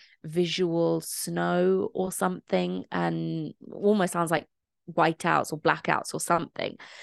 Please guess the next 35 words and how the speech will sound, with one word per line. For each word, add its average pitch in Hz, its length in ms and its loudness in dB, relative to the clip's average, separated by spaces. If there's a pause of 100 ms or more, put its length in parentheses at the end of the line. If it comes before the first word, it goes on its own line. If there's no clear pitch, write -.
(120)
So, 294 320 2
you 403 140 -2
know, - 320 0
people 262 280 2
are 226 40 4
now 220 200 4
falling 196 360 -2
into 185 140 -6
that - 140 0
trap 185 240 -4
of, 160 120 -10
"Could 226 140 -2
we 247 100 0
have 226 120 0
stopped - 360 -4
him?" - 260 -6 (140)
And 294 80 -2
I'm 311 100 -4
like, 302 180 -4
"N-, 247 220 -6
no, 262 320 0
you 180 340 -4
couldn't." 190 520 -2
These, 208 340 -2
these 220 300 -6
things 220 340 -2
happen, 220 600 -2
and 185 200 2
they 180 120 2
are 175 260 2
terrifying 175 840 0
and 160 200 -8
absolutely - 600 -4
awful 170 380 0
and 156 220 -6